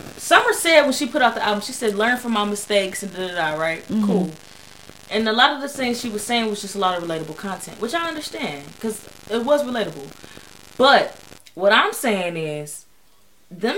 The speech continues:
Speaker 1: last couple songs for Adele, Adele said that she wrote this album to explain the divorce to her son in a way. So I get that.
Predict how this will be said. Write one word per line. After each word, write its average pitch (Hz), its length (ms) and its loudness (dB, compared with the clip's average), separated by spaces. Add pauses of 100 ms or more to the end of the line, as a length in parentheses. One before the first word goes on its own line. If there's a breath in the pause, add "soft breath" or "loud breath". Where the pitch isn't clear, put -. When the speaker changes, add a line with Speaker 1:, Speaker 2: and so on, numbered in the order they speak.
(120)
Speaker 1:
last 302 320 4
couple 285 240 0
songs 247 440 0
for 220 220 0
Adele, 196 640 4
Adele 254 500 2
said 262 320 0
that 214 80 0
she 233 160 -6
wrote 226 280 -2
this 208 240 0
album 208 380 2
to 196 180 -2
explain 208 400 -4
the 190 80 -2
divorce 180 560 -4
to 170 60 -10
her 151 120 -6
son 190 400 -6
in 147 80 -8
a 139 60 -4
way. - 320 -12 (340 soft breath)
So - 160 -6
I 403 180 2
get 466 200 -2
that. - 220 -14